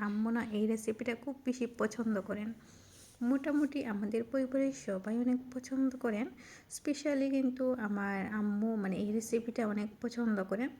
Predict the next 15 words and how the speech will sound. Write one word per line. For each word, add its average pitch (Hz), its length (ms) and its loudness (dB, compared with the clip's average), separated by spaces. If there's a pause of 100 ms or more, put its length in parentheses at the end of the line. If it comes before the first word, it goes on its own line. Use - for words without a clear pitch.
(480)
তো 247 220 2
আমি 233 280 2
এইদিকে, 220 580 0
মানে, 202 260 -2
লাউটা 202 520 -2
কেটে 214 420 -4
কুটে 226 380 -2
রেডি 202 320 0
করে 214 260 2
নিচ্ছি। 214 520 0
আর 196 380 -4 (120)
এখানে 254 280 2
ছিল 254 180 0
অনেকগুলো 233 640 6
বিচি, 247 520 2